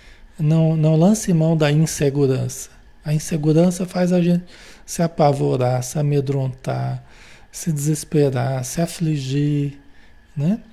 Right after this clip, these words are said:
E faz até a cruz parecer maior do que ela é.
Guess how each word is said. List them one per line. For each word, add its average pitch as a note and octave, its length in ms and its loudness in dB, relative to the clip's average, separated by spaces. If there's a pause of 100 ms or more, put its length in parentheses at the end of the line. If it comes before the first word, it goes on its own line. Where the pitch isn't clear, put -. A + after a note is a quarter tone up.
(1120)
E E3 60 -2
faz F#3+ 240 6
até G#3 300 2
a B3+ 60 0
cruz A#3+ 380 2
parecer A3 500 2
maior F#3+ 380 4
do F#3 120 0
que G#3+ 100 -2
ela A#3+ 220 0
é. C3+ 240 -2